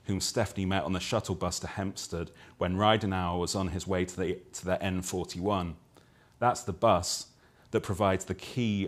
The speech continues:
artery between black South Shore communities and has become a necessary and often joyously noisy mode of transport for local hip-hoppers. Stephanie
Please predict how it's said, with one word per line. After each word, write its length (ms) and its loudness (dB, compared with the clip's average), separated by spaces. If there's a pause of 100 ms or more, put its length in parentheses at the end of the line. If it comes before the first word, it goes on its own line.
artery 460 2
between 380 -2
black 320 0
South 300 0
Shore 220 -4
communities 800 -2 (260)
and 120 -2
has 100 -4
become 300 -2
a 40 0
necessary 760 0
and 120 -2
often 440 -2
joyously 560 2
noisy 500 0
mode 240 -2
of 100 -6
transport 720 -2 (300)
for 120 -4
local 340 -2
hip-hoppers. 800 -4 (1200)
Stephanie 800 2